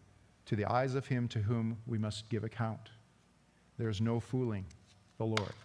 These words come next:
Instead, let us therefore come boldly before the throne of grace. That we may obtain, obtain mercy and find grace to help in time of need.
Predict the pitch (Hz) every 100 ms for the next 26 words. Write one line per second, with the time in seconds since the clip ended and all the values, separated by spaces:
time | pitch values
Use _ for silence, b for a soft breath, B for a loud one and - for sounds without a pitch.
0 | - - - _ _ - - - B B
1 | B B B B 139 135 - 170 147 135
2 | 160 165 - - - 135 147 147 143 135
3 | 143 123 117 123 107 104 - B B B
4 | - - 110 127 113 107 127 110 101 92
5 | 101 90 - - - - - - - -
6 | - - - B B B 117 123 151 151
7 | 139 117 - 135 120 - 117 104 - 127
8 | 110 135 143 - 143 117 - 120 110 92
9 | 113 117 - 104 107 85 - - - -
10 | - - 117 101 107 107 104 101 104 85